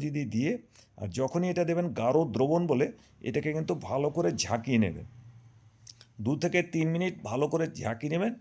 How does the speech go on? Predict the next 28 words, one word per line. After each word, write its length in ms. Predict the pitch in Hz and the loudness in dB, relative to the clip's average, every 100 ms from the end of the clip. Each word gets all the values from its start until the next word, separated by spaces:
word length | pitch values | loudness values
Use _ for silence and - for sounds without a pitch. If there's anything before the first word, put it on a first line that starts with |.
| - _ - 110 | -18 _ -4 0
নয়তো 280 | 127 147 160 | 0 0 -2
কিন্তু 180 | 165 175 - | -2 -2 -2
অ্যাকশন 320 | 113 - 151 135 | -4 -2 -2 0
ভালো 140 | 117 117 101 | 0 2 0
হবে 120 | 92 | -4
না। 40 | 98 - | -8 -6
এই 80 | 139 123 | -4 -4
যে 60 | 123 | -4
দেখুন, 180 | 147 143 - | -4 -6 -6
ভালো 160 | 113 127 | -6 -4
করে 120 | 135 123 | -4 -4
ঝাঁকিয়ে 300 | 95 104 135 147 | -6 -8 -6 -6
নিচ্ছি। 220 | 147 226 226 - - - | -6 -10 -12 -20 -18 -8
ঝাঁকিয়ে 340 | 85 120 170 175 | -4 -2 0 2
নেওয়ার 220 | 175 165 156 | 6 4 4
পরে 140 | 175 196 - | 0 0 0
পুরো 200 | 160 185 | 4 4
গাছটাকে 520 | 151 139 - 135 104 - _ _ - | 6 4 4 0 -2 -6 _ _ -8
আপনি 300 | 107 107 165 190 185 143 | -6 -2 0 0 0 0
সন্ধ্যাবেলায় 640 | 160 180 185 185 185 185 - _ 110 | 4 6 8 8 8 4 -2 _ -2
হলে 180 | 139 165 - | 2 2 0
খুব 100 | - 113 | 2 4
ভালো 120 | 113 | 4
হয়, 120 | 101 - | 2 0
সন্ধ্যাবেলার 480 | 131 151 156 160 147 | 0 2 4 4 2
দিকে 140 | 151 151 | -2 -4
স্প্রে 240 | - 135 | -4 -4
করবেন। 300 | 139 151 185 | 0 0 0